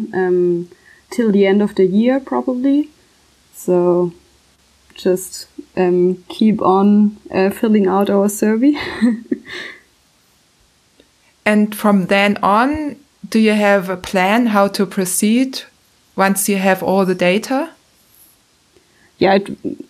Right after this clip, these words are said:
Speaker 1: I think it will probably take us maybe two or three weeks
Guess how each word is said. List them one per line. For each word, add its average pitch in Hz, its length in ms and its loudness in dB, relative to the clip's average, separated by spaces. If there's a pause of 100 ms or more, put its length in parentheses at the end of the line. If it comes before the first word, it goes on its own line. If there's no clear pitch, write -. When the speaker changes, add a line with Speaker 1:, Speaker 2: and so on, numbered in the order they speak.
(360)
Speaker 1:
I 202 140 2
think 226 400 0
it 208 120 -2
will 190 120 2
probably 190 500 0
take 190 300 0
us 175 400 -2 (500)
maybe 180 400 0
two 226 220 0
or 202 120 2
three 208 300 0
weeks 220 540 0